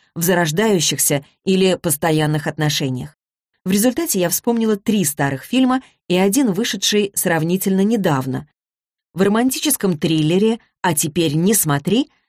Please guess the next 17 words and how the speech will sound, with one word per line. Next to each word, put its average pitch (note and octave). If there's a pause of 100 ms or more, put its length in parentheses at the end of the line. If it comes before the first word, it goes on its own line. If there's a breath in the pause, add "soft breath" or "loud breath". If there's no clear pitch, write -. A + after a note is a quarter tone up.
(120)
показана A3+
связь C4
между G3+
привязанностью D#3+ (160)
и A#3+
сексом. C#3+ (400)
Главные A#3
герои D3
фильма — A#3+ (180)
супруги G3+
Лора C4+
и A3
Джон G#3+
Бакстеры, F3 (280)
переживающие D#3+
смерть E3
дочери, D#3+